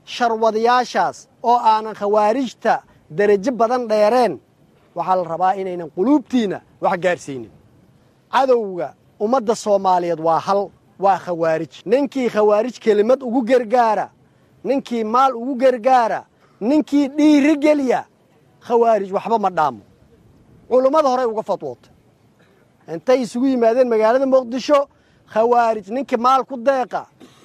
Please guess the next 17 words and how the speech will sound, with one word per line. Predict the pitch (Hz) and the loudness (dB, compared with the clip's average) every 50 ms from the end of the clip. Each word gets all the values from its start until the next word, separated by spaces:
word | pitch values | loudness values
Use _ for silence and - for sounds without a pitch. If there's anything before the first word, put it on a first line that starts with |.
| _ - | _ -6
ninkii | 185 247 285 269 - 262 240 | -2 -2 -2 -2 -2 -4 -6
fikir | - 294 269 - 277 247 | -2 -2 -4 -2 -4 -6
ku | - 277 285 | -4 -4 -4
deeqa, | 233 233 277 269 247 202 - 165 131 - _ _ _ _ _ - | 0 0 0 0 0 -4 -6 -10 -12 -12 _ _ _ _ _ -10
ninkii | 190 247 294 - - - 247 247 | -8 -6 -6 -6 -8 -8 -10 -8
taageero | - - 226 226 226 226 226 233 247 269 302 - | -6 -4 -2 0 0 0 -2 -2 -2 -2 -4 -4
kale | - 262 233 208 | -6 -6 -6 -6
ku | - 294 | -6 -8
deeqa, | 254 240 277 262 240 180 165 143 120 _ _ _ _ _ - | -4 -2 -2 -2 -2 -4 -6 -14 -18 _ _ _ _ _ -6
ninkii | 202 262 311 294 - - 285 285 | -4 -2 -4 -4 -4 -4 -4 -4
buunbuuniya, | 247 214 269 294 285 254 220 214 285 285 269 269 269 269 254 226 160 - _ _ _ _ _ _ _ - | -2 0 0 0 0 0 0 0 2 2 2 2 2 2 0 0 0 -2 _ _ _ _ _ _ _ -4
waxba | 208 190 220 302 | -4 0 0 0
isma | 262 - 196 214 190 | -2 -2 -4 -4 -2
dhaamaan. | 170 151 135 127 123 101 _ _ _ _ _ _ _ _ _ _ - | -2 -2 -2 -4 -8 -16 _ _ _ _ _ _ _ _ _ _ 0
Waa | 208 233 214 | 0 0 2
khawaarij | 214 226 233 254 240 208 - - | 2 2 2 2 0 -2 -8 -14
kale. | - 107 | -20 -20